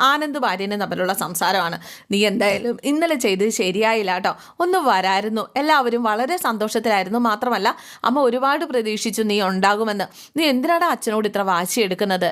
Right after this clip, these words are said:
ഏ, അച്ഛൻ, ഏ, ന-, നമ്മുടെ മക്കളെ അച്ഛൻ എങ്ങനെയാ കണ്ടതെന്ന് നിനക്കറിയാവുന്നതല്ലേ? ഇതിനു മുമ്പ് വീട്ടിൽ വെച്ചിട്ടും ഒരുപാട് തവണ അച്ഛൻ നിന്നെ വ-, വഴക്ക് പറയുകയും നിന്നെ തല്ലുകയും ഒക്കെ ചെയ്തിട്ടില്ലേ? എന്നിട്ടൊന്നും നീ ചെയ്യാത്ത ഒരു ഇതാണല്ലോ ഈ വീട്ടിൽ നിന്ന് ഇറങ്ങിപ്പോക്കും കാര്യങ്ങളും.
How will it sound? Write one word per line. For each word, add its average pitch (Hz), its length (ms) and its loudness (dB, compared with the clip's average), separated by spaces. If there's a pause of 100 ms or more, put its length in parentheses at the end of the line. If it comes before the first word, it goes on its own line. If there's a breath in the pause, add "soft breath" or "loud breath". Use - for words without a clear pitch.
ഏ, 269 80 0 (420 loud breath)
അച്ഛൻ, 359 340 0
ഏ, 277 120 2 (260)
ന-, 240 300 2
നമ്മുടെ 233 320 2
മക്കളെ 247 380 0 (140)
അച്ഛൻ 226 280 -2
എങ്ങനെയാ 220 280 0
കണ്ടതെന്ന് 208 420 0
നിനക്കറിയാവുന്നതല്ലേ? 190 840 0 (360 loud breath)
ഇതിനു 320 200 2
മുമ്പ് 320 240 2
വീട്ടിൽ 254 280 0
വെച്ചിട്ടും 254 360 0
ഒരുപാട് 302 440 0
തവണ 277 200 0
അച്ഛൻ 233 240 -2
നിന്നെ 220 220 0
വ-, 240 140 -2 (220 loud breath)
വഴക്ക് 202 340 0
പറയുകയും 208 380 0
നിന്നെ 220 200 -2
തല്ലുകയും 233 320 2
ഒക്കെ 339 280 -2
ചെയ്തിട്ടില്ലേ? 220 520 0 (100)
എന്നിട്ടൊന്നും 330 580 -2
നീ 294 140 0
ചെയ്യാത്ത 233 440 2
ഒരു 220 180 0
ഇതാണല്ലോ 208 560 0
ഈ 196 140 -4
വീട്ടിൽ 190 260 0
നിന്ന് 208 140 2
ഇറങ്ങിപ്പോക്കും 190 540 0
കാര്യങ്ങളും. 190 460 2